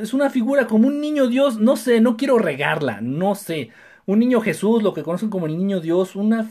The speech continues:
una figurita de, de yeso, no sé. Y se mueve. No en Monterrey, no, Emma, acá en el D F, en Xochimilco. Yo vi que se movía también, no, no vi que se reía, Rosy.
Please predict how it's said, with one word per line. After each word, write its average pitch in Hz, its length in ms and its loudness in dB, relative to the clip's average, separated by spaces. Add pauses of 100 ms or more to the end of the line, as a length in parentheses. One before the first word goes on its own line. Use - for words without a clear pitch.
una 214 320 -2
figurita 170 560 -4
de, 113 420 -6 (340)
de 127 200 -8
yeso, 185 420 0
no 185 120 -2
sé. 233 360 -2 (800)
Y 190 140 -4
se 196 180 0
mueve. 285 760 4 (560)
No 180 260 0
en 233 80 4
Monterrey, 208 380 2
no, 214 180 4
Emma, 190 340 0
acá 151 320 -4
en 214 100 2
el 190 100 -2
D 180 120 2
F, 165 300 -6 (200)
en 131 120 -6
Xochimilco. 170 680 -2 (2000)
Yo 202 240 2
vi 339 280 0
que 339 120 2
se 202 120 0
movía 202 300 2
también, 214 240 2
no, 233 100 4
no 254 120 4
vi 262 100 0
que 220 100 -4
se 220 140 0
reía, 180 440 2
Rosy. 156 440 -2